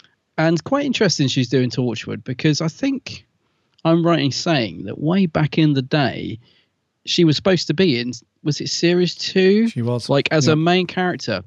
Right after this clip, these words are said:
Speaker 2: Mm-hmm.
Speaker 1: And I don't know if, if it was true. It might be in Russell's book. I can't remember. But I think she sort of backed out very late in the day,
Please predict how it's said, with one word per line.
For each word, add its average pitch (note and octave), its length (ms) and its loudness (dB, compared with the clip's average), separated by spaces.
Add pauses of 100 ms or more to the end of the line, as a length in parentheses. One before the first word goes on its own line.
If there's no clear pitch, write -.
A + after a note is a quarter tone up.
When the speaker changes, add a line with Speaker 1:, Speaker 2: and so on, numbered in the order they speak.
Speaker 2:
Mm-hmm. C3+ 140 0 (140)
Speaker 1:
And C#3+ 140 0
I D#3 80 4
don't F#3+ 180 0
know D3+ 200 2
if, - 200 -6
if A#2+ 200 -6
it A2 60 -4
was G#2 180 -10
true. G#2+ 380 -2
It A2 120 -4
might D3+ 240 0
be B2 120 0
in A#2+ 60 -2
Russell's A#2+ 320 -4
book. A2+ 320 -4
I A2+ 40 -8
can't A#2 240 -4
remember. A2+ 320 -2
But A#2 180 -4 (340)
I C#3+ 60 0
think F3 220 0
she - 180 2
sort D#3 220 0
of B2+ 120 0
backed - 320 -2
out C3+ 200 -2
very C#3 240 2
late C#3 220 0
in C3 120 -2
the A#2+ 80 -4
day, A2+ 420 -2